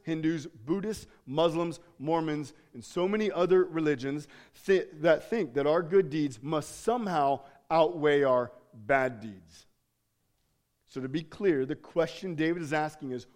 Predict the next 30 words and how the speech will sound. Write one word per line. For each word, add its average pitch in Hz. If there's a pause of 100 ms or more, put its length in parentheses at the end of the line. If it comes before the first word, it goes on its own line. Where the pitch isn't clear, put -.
(140)
What 143 (320)
is 143 (240)
the 139
character 208 (200)
of 175
the 202
person 151 (240)
who 202
will 151
live 170 (220)
with 139 (300)
God. 117 (280)
That's 160
what 180
we're 160
addressing 131
here. 107 (840)
And -
so 156
David 156 (220)
answers 156
by 139
describing 143
the 147
Christian 156
life, 240 (340)
a 135
life 131
of 160
holiness, 170